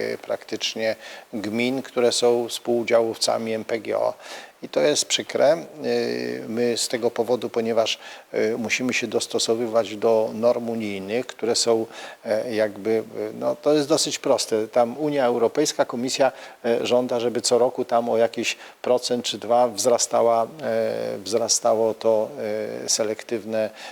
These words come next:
e, ten selektywny odbiór, e, o-, odpadów, czyli to segregowanie odpadów. Tymczasem my stoimy od lat na tym samym poziomie, tak? Czyli ucieka nam Unia Europejska, ale za tym idą, e, to nie jest tylko sprawa wizerunkowa, za tym idą kary,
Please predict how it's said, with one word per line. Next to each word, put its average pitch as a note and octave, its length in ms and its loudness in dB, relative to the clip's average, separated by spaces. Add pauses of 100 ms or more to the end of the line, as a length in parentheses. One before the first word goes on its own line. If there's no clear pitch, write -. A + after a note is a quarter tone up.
(140)
e, A2 200 -2
ten A#2 380 -4
selektywny A2+ 600 -2
odbiór, A2+ 400 0
e, A2 180 0
o-, A2 200 -2
odpadów, G#2+ 520 0
czyli A2 220 -6
to A#2 280 0
segregowanie A2 720 0
odpadów. G#2 580 -2 (360)
Tymczasem C3+ 480 0
my D3 100 0
stoimy C3 400 0
od A#2 140 0
lat C3 220 2
na B2 80 -2
tym B2 160 -6
samym B2 280 0
poziomie, F#2 460 -2
tak? - 200 2
Czyli A#2 280 -6 (340)
ucieka C#3 420 2
nam A2 320 0
Unia A#2+ 240 2
Europejska, A2 720 0
ale A#2 260 2
za B2 280 2
tym C3 260 -4
idą, B2 340 2 (360)
e, A#2 180 0
to A#2+ 160 -2
nie B2+ 120 0
jest B2+ 180 0
tylko A#2 200 -4
sprawa A2 340 0
wizerunkowa, A2 720 2
za A#2 120 4
tym A#2 180 -6
idą A2 180 0
kary, G#2 400 -2